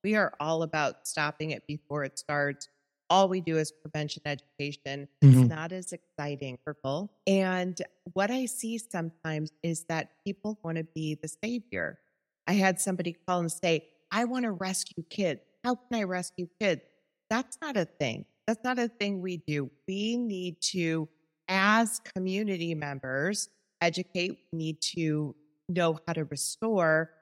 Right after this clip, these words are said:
Speaker 1: But if you wanna rescue kids, you gotta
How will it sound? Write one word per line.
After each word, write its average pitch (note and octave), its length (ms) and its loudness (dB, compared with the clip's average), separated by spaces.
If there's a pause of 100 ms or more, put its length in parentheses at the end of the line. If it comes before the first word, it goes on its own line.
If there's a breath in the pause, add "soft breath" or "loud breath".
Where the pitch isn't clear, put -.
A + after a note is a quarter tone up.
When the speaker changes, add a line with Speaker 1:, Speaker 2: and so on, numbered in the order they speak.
(120)
Speaker 1:
But A#3+ 720 4 (200)
if G3+ 220 4
you G3 80 2
wanna G#3+ 540 4
rescue F#3+ 400 4
kids, F#3+ 500 0 (360)
you F#3+ 80 0
gotta E3+ 380 6